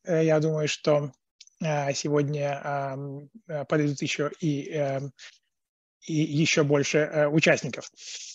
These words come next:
А, я перед тем, как, э, а, начать разговор с вами на эту тему, я хочу сам коротко представиться. А, меня зовут Феликс Прозоров Бастианс.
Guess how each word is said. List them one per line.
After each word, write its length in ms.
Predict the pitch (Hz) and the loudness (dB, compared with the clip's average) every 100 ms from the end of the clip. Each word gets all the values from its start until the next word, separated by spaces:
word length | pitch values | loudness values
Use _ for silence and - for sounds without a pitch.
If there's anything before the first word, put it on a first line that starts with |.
| - - | -10 2
А, 280 | 202 180 180 | 6 6 4
я 400 | 175 160 226 254 | 0 4 4 6
перед 240 | - 226 | 4 2
тем, 160 | 233 226 | 2 2
как, 320 | 214 175 - | 2 2 0
э, 380 | 220 190 185 196 - - | 4 8 6 4 -4 -2
а, 220 | 170 170 | 2 2
начать 640 | 175 175 190 - 190 175 | 0 0 0 2 0 2
разговор 340 | 180 160 226 247 | 0 2 2 2
с 80 | 202 | 0
вами 180 | 185 | 0
на 180 | 180 185 | 2 2
эту 140 | 175 185 | 4 2
тему, 200 | 262 240 | 2 4
я 120 | 185 | 4
хочу 400 | 190 170 - 180 | 2 0 0 0
сам 260 | 160 180 170 | 2 0 0
коротко 340 | 175 156 - | 0 0 -2
представиться. 640 | 160 165 226 240 220 208 170 _ _ _ _ _ _ _ _ _ | -6 -2 0 0 0 -2 -4 _ _ _ _ _ _ _ _ _
А, 180 | 220 175 | -4 0
меня 280 | 180 175 165 | 2 4 4
зовут 260 | 165 165 - | 4 2 4
Феликс 320 | 185 165 - | 4 4 -2
Прозоров 440 | - 156 156 143 139 | 0 2 2 2 2
Бастианс. 600 | 214 - 208 196 202 | 0 2 2 2 0